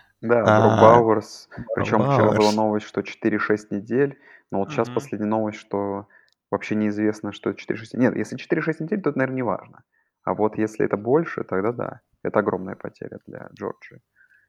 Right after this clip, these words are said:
Speaker 1: То есть думаю, что
Speaker 2: Ну да, м, да, то есть четыре-шесть недель, если мы берем оптималь-, а, оптимистичный прогноз, четыре недели, то я так посчитал, что он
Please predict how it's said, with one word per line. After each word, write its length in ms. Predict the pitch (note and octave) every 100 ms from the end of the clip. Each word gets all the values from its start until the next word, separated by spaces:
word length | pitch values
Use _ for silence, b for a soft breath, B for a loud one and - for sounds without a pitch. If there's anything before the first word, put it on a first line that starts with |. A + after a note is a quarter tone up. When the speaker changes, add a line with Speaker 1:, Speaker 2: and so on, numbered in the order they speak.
| _ -
Speaker 1:
То 60 |
есть 60 | -
думаю, 220 | G2+ F#2+
что 200 | - -
Speaker 2:
Ну 300 | D#3 E3+ G3
да, 280 | E3 E3 B2 _ _ - _ _ _ C3+
м, 180 | B2
да, 140 | B2 C3
то 140 | C3+
есть 160 | C3 -
четыре-шесть 600 | - F3 E3+ D#3 D3+ D#3
недель, 400 | D3 D#3 G3 E3+
если 340 | D3 - B2+ B2
мы 520 | A#2 - G2+ A#2+ B2+
берем 280 | B2+ B2+ B2
оптималь-, 840 | - - C3+ D3+ E3 C#3+ C#3 - -
а, 260 | - -
оптимистичный 760 | - C3 B2+ - F#3+ - C3+ A#2+
прогноз, 400 | C3+ A#2+ B2 A2+
четыре 440 | - - F3 D#3
недели, 500 | C#3 B2+ C3+ C#3 B2+
то 340 | A#2+ C3 B2 A#2
я 180 | A2+ A2+
так 200 | A2+ - _
посчитал, 560 | A#2 - A#2+ - A#2+ A2+
что 280 | - - A2+
он 240 | A2+ A2+